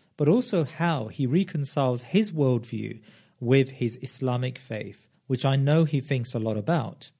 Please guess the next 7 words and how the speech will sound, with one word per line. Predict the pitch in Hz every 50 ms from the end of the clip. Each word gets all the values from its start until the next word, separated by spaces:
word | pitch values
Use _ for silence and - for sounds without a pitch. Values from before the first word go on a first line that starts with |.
| _ _ _ _ _ _
This | - 185 220 220
interview | 269 247 226 - 202 165 170 156 143
was | 143 135 -
conducted | - 143 131 127 139 139 135 - - 127 - - -
earlier | 147 156 156 151 151 143
this | 120 - 127 - - -
year, | - 117 110 110